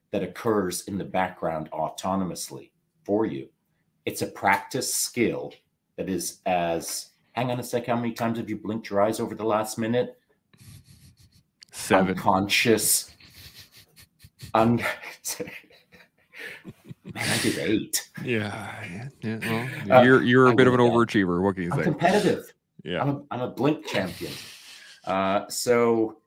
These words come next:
Speaker 1: you know, you've, you've, you've gotta offload it over time, because you can't spend your day, if you're busy or if you're trying to accomplish more,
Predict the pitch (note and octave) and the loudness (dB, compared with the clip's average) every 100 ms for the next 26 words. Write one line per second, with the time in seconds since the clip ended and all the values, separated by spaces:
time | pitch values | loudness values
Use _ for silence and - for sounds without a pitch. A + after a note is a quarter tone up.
0 | _ B2 B2+ B2 A#2+ - A#2 A2 G2 - | _ -6 -4 -4 -6 -8 -6 -4 -4 -12
1 | - - - - A2 - A#2 B2 - A#2 | -18 -16 -18 -10 -10 -2 2 2 4 2
2 | A2+ - G2+ A2+ G#2 F2+ D#2 - - _ | 2 -4 0 2 2 -4 -8 -10 -20 _
3 | G2 F2+ E2+ - G2 F#2 D#2 C#2+ - - | -8 -8 -12 -10 -6 -6 -6 -12 -20 -16
4 | G2+ F#2+ - F#2+ - G#2+ G#2 - - G#2+ | -12 -12 -14 -20 -10 -8 -8 -10 -6 -4
5 | G#2 F#2+ E2 G2+ G2+ E2+ C#2+ - G#2 A2+ | -4 -6 -8 2 2 2 -4 -10 -6 -6
6 | F#2 A2 G#2 F#2+ E2 E2 F2+ F#2 F#2 - | -4 -4 -4 -6 -8 -6 -4 -4 -6 -10
7 | F2 - F#2+ F#2+ F2 E2 - F#2 F2+ E2+ | -12 -6 -4 -2 -4 -6 -6 -6 -6 -8
8 | - G2 G2 F2+ D2 - | -6 -4 -2 -2 -4 -10